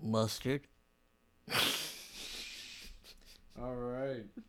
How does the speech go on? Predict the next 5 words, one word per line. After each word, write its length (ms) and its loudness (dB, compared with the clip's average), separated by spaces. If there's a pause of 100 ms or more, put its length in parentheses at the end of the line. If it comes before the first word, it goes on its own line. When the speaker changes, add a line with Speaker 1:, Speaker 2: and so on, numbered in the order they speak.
(760)
Speaker 2:
Well, 380 2
then. 320 -2
Speaker 1:
Probably 320 12
spicy 680 10
brown. 680 12